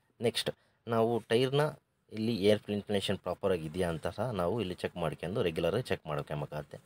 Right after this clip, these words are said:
ಬ್ಯಾಟ್ರಿ ಇರ್ಬೋದು, ಒಳಗಡೆ ವೈರಿಂಗ್ ಕನೆಕ್ಷನ್ಸ್ ಇರ್ಬೋದು ಅಥವಾ ರ್ಯಾಟ್ ಏನಾದ್ರು ಎಂಟ್ರಿ ಆಗಿದೆ ಅಂತ ಸಹ ನಾವು, ನಾವು ರೆಗ್ಯುಲರ್ಲಿ ಚೆಕ್ ಮಾಡ್ಕೊಬೇಕಾಗತ್ತೆ. ಕೂಲೆಂಟ್ ಲೆವೆಲ್‌ನು ಸಹ ರೆಗ್ಯುಲರಾಗಿ ಚೆಕ್ ಮಾಡ್ಕೊಬೇಕು. ಅದು ವೆಹಿಕಲ್ ರನ್ ಆಗಿದ್ದಾಗ ಅಥವಾ ಇಂಜಿನ್ ಹೀಟ್ ಆಗಿದ್ದಾಗ ಇದನ್ನು ಚೆಕ್ ಮಾಡ್ಕೊಬಾರ್ದು.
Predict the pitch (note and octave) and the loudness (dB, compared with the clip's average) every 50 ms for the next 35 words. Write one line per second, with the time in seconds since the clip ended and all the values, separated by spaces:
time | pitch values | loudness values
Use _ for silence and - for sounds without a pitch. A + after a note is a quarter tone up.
0 | _ _ _ _ _ - - F#2 F#2 F#2 - - G2+ F#2+ F#2 F2+ E2+ E2 F2+ F2+ | _ _ _ _ _ -6 -2 -2 -2 -2 0 0 0 0 0 -2 -4 -4 -2 -2
1 | F2+ E2 F#2 F2+ F2+ D#2+ C#2 E2+ E2+ F2 F2 F2+ F2 F2+ F2 E2 E2+ F2 F2+ F2+ | -2 -4 -4 -6 -6 -4 -2 -2 -2 -2 -2 -2 -2 -2 -2 -2 -2 -2 -2 -2
2 | F#2+ F#2 - - E2+ F2 - - F#2 E2+ - - D#2+ D#2+ D#2+ D2 E2 E2 D2+ E2+ | -2 -2 -2 -2 -2 -2 -2 -4 -4 -4 -4 -6 -8 -8 -8 -8 -6 -6 -6 -4
3 | D#2 - F2 D#2+ E2+ F2 F2 D#2 F#2+ F2 E2+ E2+ E2+ E2 E2 F2 E2 - F#2 F2 | -4 -2 0 2 2 2 2 2 2 2 2 0 -2 -2 -4 -4 -2 0 0 0
4 | E2+ D#2+ E2 D#2+ D2+ D#2+ D#2 D2+ - E2 - F2+ F2 E2+ E2 E2+ G2 A2 G2 F2+ | 0 0 -4 -4 -4 -4 -6 -6 -8 -10 -8 -8 -6 -4 -4 -4 -4 -2 -2 -2
5 | E2 D#2+ F2 D#2+ E2 E2+ E2 D2+ D#2 G2 C#3 - _ _ _ _ _ _ - - | -2 -2 -2 -4 -4 -4 -4 -4 -4 -6 -8 -8 _ _ _ _ _ _ -12 -10
6 | - - E2 D#2+ - - D2 D2 C#2 - - C#2+ C#2 - _ - - _ _ _ | -8 -8 -8 -8 -8 -10 -10 -10 -10 -10 -10 -12 -12 -12 _ -20 -20 _ _ _
7 | _ _ _ _ - G#2 A2+ A2+ A#2+ A#2 G#2+ A2 G#2+ G#2 G2+ G2+ G2 F2+ - A2+ | _ _ _ _ -2 0 2 2 2 2 4 6 6 6 6 4 2 2 2 0
8 | B2+ C3+ - - F#2 D#2+ G2+ G2 G2 F#2 F#2 F2+ - - F2 - - E2+ D#2+ C#2+ | 0 0 0 0 0 2 4 4 6 6 4 2 -2 -4 -6 -6 -6 -8 -8 -6
9 | - E2 D#2 C#2+ - A2+ A2+ G#2 G2+ F2+ F2 F#2+ F#2+ - - G2 E2+ F2+ F#2 F#2+ | -6 -6 -6 -4 -2 -2 -2 0 0 0 0 2 2 2 0 2 2 2 2 2
10 | G2 F#2+ E2 F2 E2 D#2+ E2 E2+ E2+ F2+ E2+ D2+ - F2 E2+ F2 F2+ G2 F#2+ E2+ | 2 2 2 2 2 2 2 2 4 4 4 4 2 -2 -2 -2 0 0 0 0
11 | F2+ F2 - D#2+ D#2 D2 D#2 D2 D#2+ E2+ F2 F2+ E2 E2 F2 G2+ B2 - - E2+ | -2 -2 0 -2 -2 -2 -2 -2 -2 -2 0 -2 -2 -2 -2 -2 -4 -4 -6 -8
12 | - - E2+ D2 - - D#2+ D#2 C#2+ C#2 C#2+ C#2+ A2 | -8 -8 -10 -10 -8 -6 -4 -2 0 0 0 -2 -4